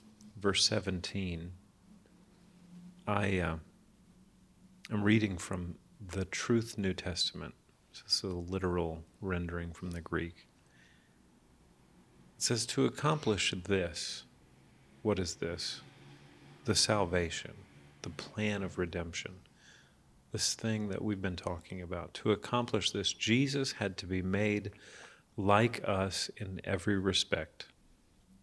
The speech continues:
He became our high priest, the one who offered the perfect sacrifice of himself to God,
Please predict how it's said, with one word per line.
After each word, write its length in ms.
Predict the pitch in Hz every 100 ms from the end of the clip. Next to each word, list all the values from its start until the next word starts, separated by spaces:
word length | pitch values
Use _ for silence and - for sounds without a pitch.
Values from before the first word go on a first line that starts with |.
| - - - - - -
He 220 | - 117
became 440 | 110 101 101 92
our 180 | 87 87
high 260 | 85 95 95
priest, 580 | - 90 90 - - - -
the 120 | 101
one 500 | 92 95 101 110 113
who 200 | - 98
offered 640 | - 101 95 - 101 90 113
the 160 | 104
perfect 520 | 98 - 113 113 107
sacrifice 720 | - 110 107 - 87 92 90 -
of 240 | - 104 104
himself 720 | 110 104 - 92 90 - - -
to 240 | - 107
God, 420 | 98 98 82 82